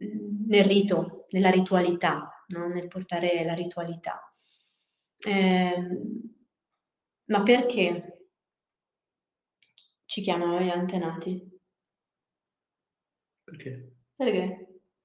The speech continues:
Speaker 2: Perché?
Speaker 1: Non c'hanno altro da, da fare? Allora, è
Speaker 2: Quasi un
Speaker 1: senza
Speaker 2: paradosso. Secondo me questa domanda è un paradosso.
Speaker 1: Sì.
Speaker 2: Cioè, "Ma possono non chiamarci?" È come dire,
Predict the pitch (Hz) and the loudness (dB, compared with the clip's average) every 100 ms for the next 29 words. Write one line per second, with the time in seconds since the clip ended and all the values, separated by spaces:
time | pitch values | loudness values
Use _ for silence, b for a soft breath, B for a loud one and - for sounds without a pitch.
0 | _ _ 175 127 123 - - _ _ _ | _ _ -8 -6 -6 -8 -20 _ _ _
1 | - 233 226 214 196 185 185 185 185 185 | -2 2 4 6 4 6 4 2 0 2
2 | 175 175 180 220 208 175 185 226 226 B | 0 0 0 0 2 2 4 2 -2 B
3 | B B B B B B B B B B | B B B B B B B B B B
4 | B _ 247 240 208 185 - - - _ | B _ 2 6 6 4 -2 -10 -20 _
5 | _ _ _ _ _ _ _ _ _ _ | _ _ _ _ _ _ _ _ _ _
6 | _ _ _ _ _ - - 135 156 139 | _ _ _ _ _ -12 -2 4 6 6
7 | 127 123 101 98 98 - - - 151 165 | 8 6 8 6 4 -2 -18 -8 0 2
8 | 131 120 110 117 - 95 - 104 101 95 | 2 0 0 2 2 0 -2 -2 -2 -6
9 | 87 - 95 95 _ _ _ _ - 254 | -10 -16 -18 -20 _ _ _ _ -16 -16
10 | - - _ _ _ _ - 95 - - | -16 -20 _ _ _ _ -10 -10 -12 -2
11 | 113 - 143 143 131 117 123 123 - 117 | 0 2 2 2 0 2 0 0 -2 0
12 | 131 110 - - 123 131 - _ _ _ | 0 -2 -6 -12 -14 -14 -18 _ _ _
13 | _ _ _ _ _ _ _ _ _ _ | _ _ _ _ _ _ _ _ _ _
14 | _ _ _ _ _ _ 123 123 123 120 | _ _ _ _ _ _ -8 -2 -2 -2
15 | 113 98 92 - - - _ _ | -2 -2 -2 -6 -16 -20 _ _